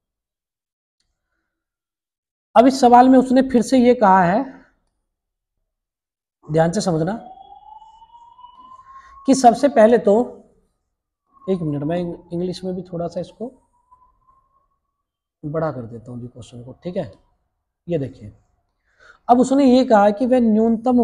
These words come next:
वर्ग क्या है। वर्ग का मतलब फिर से वही बात आ गई परफेक्ट स्क्वायर वाली, और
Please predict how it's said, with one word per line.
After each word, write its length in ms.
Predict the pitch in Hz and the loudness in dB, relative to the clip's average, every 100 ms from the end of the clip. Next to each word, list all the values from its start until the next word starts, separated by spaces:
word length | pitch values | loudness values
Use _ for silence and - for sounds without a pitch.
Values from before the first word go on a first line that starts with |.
| 175 | 2
वर्ग 280 | 208 226 226 | 2 4 0
क्या 220 | 220 165 | -2 -4
है। 140 | 147 | -4
वर्ग 280 | 131 180 214 - | -2 -2 -2 -4
का 60 | |
मतलब 320 | 214 202 226 - | -6 -4 -6 -6
फिर 100 | 190 | -8
से 140 | 202 | -4
वही 160 | 208 214 | -2 0
बात 200 | 208 202 | -2 -2
आ 80 | 196 | -2
गई 120 | 220 | -4
परफेक्ट 460 | 220 196 - 214 208 | -4 -10 -10 -10 -12
स्क्वायर 280 | - 220 214 | -8 -4 -2
वाली, 260 | 208 240 240 _ _ _ _ | -2 -2 -10 _ _ _ _
और 100 | 226 | -2